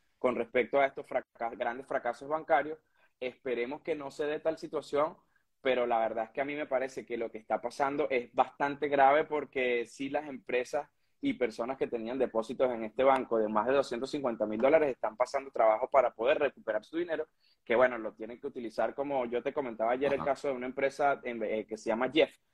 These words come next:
Speaker 1: que fue fundada en Valencia y que ellos tienen sede acá en Chile. Ellos son una empresa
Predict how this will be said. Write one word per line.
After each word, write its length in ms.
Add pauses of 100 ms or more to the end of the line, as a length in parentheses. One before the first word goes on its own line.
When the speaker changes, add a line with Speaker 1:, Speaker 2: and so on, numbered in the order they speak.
(120)
Speaker 1:
que 100
fue 180
fundada 360
en 80
Valencia 580
y 60
que 100
ellos 160
tienen 240
sede 260
acá 200
en 100
Chile. 580
Ellos 220
son 140
una 160
empresa 520